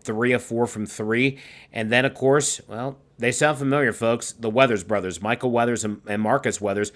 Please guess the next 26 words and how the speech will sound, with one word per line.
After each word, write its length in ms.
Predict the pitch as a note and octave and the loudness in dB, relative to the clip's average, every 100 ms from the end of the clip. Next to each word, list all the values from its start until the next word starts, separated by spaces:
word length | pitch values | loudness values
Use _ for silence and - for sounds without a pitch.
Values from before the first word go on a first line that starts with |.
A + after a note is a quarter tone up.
| - - | -16 -10
Michael 340 | G#2+ B2+ B2+ A2+ | -2 0 0 2
Weathers 400 | A#2+ A#2 G#2 A2 | 2 4 2 0
hitting 240 | A2+ G#2+ | -4 -4
four 220 | - A#2+ | -4 -4
free 280 | G#2 A#2 C3 | -4 -2 -2
throws 440 | B2+ A2 G#2 G2+ | 0 0 0 0
at 100 | G2 | -4
the 120 | G2+ G#2 | -4 -2
end 140 | A2 | -2
of 80 | G2+ | -4
the 60 | |
game 340 | F#2 A#2 A#2+ G2 | -2 0 0 -2
to 60 | F#2+ | -6
seal 240 | A#2+ A2+ | -4 -4
the 80 | G2+ | -4
win. 360 | G#2+ B2 C#3 C#3 - - - | -2 0 -2 -6 -20 -18 -2
Zach 280 | B2 - | 0 0
Nuttall, 320 | B2 C3+ A#2+ G2+ | 2 2 2 2
eleven 340 | G#2+ B2 A#2 | 0 0 -2
points. 460 | - C3 C#3 C#3 - - - | -2 0 0 -2 -10 -18 -10
Uh, 160 | A2+ A2 | -4 0
he 120 | C3 | 2
had 100 | C3 | 2
a 20 | |
fine 380 | - B2 C#3+ A#2 | 0 0 0 0
game 340 | G#2+ G#2 G#2 | -2 -2 -4